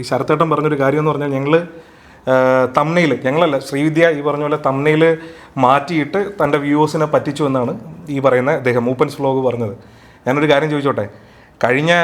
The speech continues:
ഇദ്ദേഹം എത്ര വീഡിയോ ചെയ്തിട്ടുണ്ട്? മുന്നൂറ്റിരണ്ട് വീഡിയോ ചെയ്തിട്ടുണ്ട് ഇദ്ദേഹം. മുന്നൂറ്റിരണ്ട് വീഡിയോ ചെയ്ത ഇദ്ദേഹം ഒരു തംബ്നെയിലെങ്കിലും മാന്യമായിട്ടുള്ള കാര്യം പറയുകയോ അല്ലെങ്കിൽ ഒരു തംബ്നെയിലെങ്കിലും മിസ്ലീഡ് ചെയ്യാതെ കറക്റ്റായിട്ട് അതിൻ്റെ അകത്ത് എന്താണെന്നുള്ളത് പറയുകയോ ചെയ്തിട്ടില്ല.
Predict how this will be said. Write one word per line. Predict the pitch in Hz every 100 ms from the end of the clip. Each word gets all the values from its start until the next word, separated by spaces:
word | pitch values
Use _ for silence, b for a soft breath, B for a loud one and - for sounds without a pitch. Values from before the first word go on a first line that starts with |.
| 151
ഇദ്ദേഹം | 139 160
എത്ര | 143 180 156
വീഡിയോ | 175
ചെയ്തിട്ടുണ്ട്? | 160 151 139 127 131
മുന്നൂറ്റിരണ്ട് | 160 180 202 196 185 165
വീഡിയോ | 165 147
ചെയ്തിട്ടുണ്ട് | 135 120 113
ഇദ്ദേഹം. | 110 113 - 139
മുന്നൂറ്റിരണ്ട് | 139 190 190 208 196 180
വീഡിയോ | 156 170 156
ചെയ്ത | 156 143
ഇദ്ദേഹം | 143 139 117 113 B B _ 175
ഒരു | 208 240 -
തംബ്നെയിലെങ്കിലും | 180 175 175 170 160 139 123 120 - - 143
മാന്യമായിട്ടുള്ള | 147 170 180 170 165 143
കാര്യം | 131 131 131
പറയുകയോ | 123 123 120 127
അല്ലെങ്കിൽ | 120 117 143 180 B B 151
ഒരു | 196 196
തംബ്നെയിലെങ്കിലും | 175 175 170 165 170 156
മിസ്ലീഡ് | 170 - 220 202
ചെയ്യാതെ | 196 185 175 190 -
കറക്റ്റായിട്ട് | 160 175 - 202 185
അതിൻ്റെ | 170 160
അകത്ത് | 165 165
എന്താണെന്നുള്ളത് | 160 170 165 156 151
പറയുകയോ | 139 135 135
ചെയ്തിട്ടില്ല. | 123 117 117